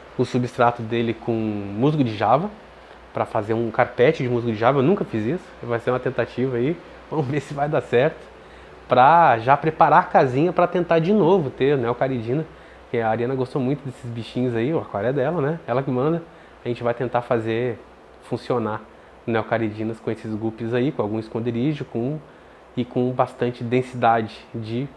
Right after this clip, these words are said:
plantas. Eu vi vários canais de aquaristas brasileiros aí fazendo funcionar guppies com neocaridina, só que densamente plantado. Então por isso que agora a gente vai em breve focar e colocar mais plantas aí,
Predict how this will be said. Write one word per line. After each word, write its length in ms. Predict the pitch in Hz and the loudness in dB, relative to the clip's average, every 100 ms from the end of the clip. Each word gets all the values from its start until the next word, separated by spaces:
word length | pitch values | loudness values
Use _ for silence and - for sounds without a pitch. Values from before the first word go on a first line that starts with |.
| - | -6
plantas. 400 | 127 123 127 107 - - - - - - | 0 0 0 -6 -12 -20 -20 -20 -20 -4
Eu 300 | 127 139 170 | 2 4 4
vi 240 | 139 117 165 | 4 2 2
vários 380 | 131 156 208 - | 2 2 2 0
canais 440 | 143 127 143 156 | 0 2 4 2
de 60 | 127 | 0
aquaristas 400 | - 123 127 127 | 0 -2 -2 0
brasileiros 540 | 123 113 117 131 117 | 0 2 0 0 0
aí 200 | 120 151 - - - | -2 -2 -6 -20 -6
fazendo 340 | - 151 135 165 | 0 2 2 0
funcionar 540 | 202 190 262 240 113 - - - - - | 0 0 2 2 0 -4 -20 -20 -20 -12
guppies 420 | 117 127 160 175 | -2 -2 -2 -6
com 160 | - 131 | -4 -2
neocaridina, 840 | 131 131 127 117 107 127 175 190 147 | 0 0 0 0 -2 0 0 -4 -6
só 100 | - | -6
que 200 | 143 160 160 - | -4 -4 -6 -10
densamente 760 | 120 120 131 135 147 139 139 - | -12 -4 -2 0 0 -2 -2 -4
plantado. 420 | 156 147 120 107 | -4 0 0 0
Então 160 | 110 | -6
por 140 | 110 113 | -6 -6
isso 120 | 113 | -6
que 60 | 127 | -4
agora 220 | 113 117 | -2 -2
a 40 | |
gente 120 | 120 | -4
vai 240 | 113 117 - - - - - - | -4 -2 -4 -8 -20 -20 -20 -10
em 60 | 120 | -4
breve 240 | 110 117 | -2 -2
focar 400 | 120 131 120 117 | -2 -4 -2 -2
e 40 | 127 | -2
colocar 320 | 127 123 110 | -4 -4 -6
mais 160 | 120 | -8
plantas 500 | - - 110 113 113 | -10 -6 -4 -4 -4
aí, 180 | 117 104 | -4 -6